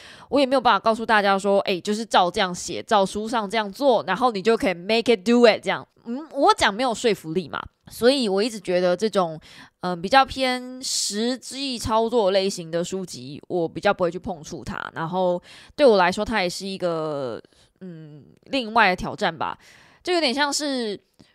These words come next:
我今天如果开箱讲食谱，那我就坐在那里讲食谱，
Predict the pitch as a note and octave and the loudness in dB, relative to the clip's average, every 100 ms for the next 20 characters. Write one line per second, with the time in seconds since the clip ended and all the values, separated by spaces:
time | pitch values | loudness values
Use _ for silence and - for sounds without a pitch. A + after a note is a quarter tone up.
0 | _ A#3 G#3+ D#4 E4 B3 - B3+ B3+ B3+ | _ 0 2 4 6 4 4 0 2 0
1 | A#3+ E3+ - - F#3 G#3+ G3 - _ _ | 0 -2 -4 -4 -6 -6 -8 -10 _ _
2 | - - - - E4 C#4+ D4 D4+ D4 C#4+ | -20 -20 -6 2 4 4 6 6 6 2
3 | A#3+ F#3+ F3 - G3+ A3+ F#3 | 0 -2 -4 -4 -4 -2 -6